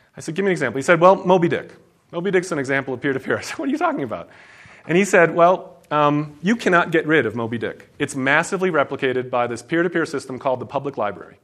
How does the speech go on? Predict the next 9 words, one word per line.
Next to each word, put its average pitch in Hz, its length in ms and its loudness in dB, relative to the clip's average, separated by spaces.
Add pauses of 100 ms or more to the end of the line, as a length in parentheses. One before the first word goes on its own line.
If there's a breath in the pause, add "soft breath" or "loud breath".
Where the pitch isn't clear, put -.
(720 soft breath)
It 160 100 0
is 147 120 0
ma-, 139 300 -2 (140)
every 175 240 4
single 196 240 0
library 170 480 4
is 135 140 -2
a 127 60 -4
client, 226 460 -2